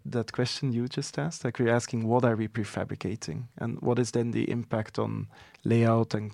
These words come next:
and how can we customize? So we are actually doing research into, um, what we call building blocks. So building blocks is almost like Legos. I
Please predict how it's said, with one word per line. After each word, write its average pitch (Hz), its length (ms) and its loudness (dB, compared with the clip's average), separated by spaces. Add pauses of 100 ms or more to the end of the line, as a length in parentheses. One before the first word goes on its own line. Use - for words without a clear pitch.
(160)
and 107 340 -4
how 110 160 -6
can 113 160 -6
we 107 100 -6
customize? 139 480 -2
So - 140 -2
we 135 180 4
are 135 120 6
actually - 360 2
doing 123 440 2 (600)
research 135 480 4
into, 120 800 2 (100)
um, 117 460 2
what 123 160 2
we 120 100 4
call 117 400 2 (140)
building 131 400 2
blocks. - 480 0 (320)
So 123 140 4
building 135 320 2
blocks 135 240 0
is 127 80 -2
almost 131 280 0
like 113 160 0
Legos. 127 720 -2
I - 180 -4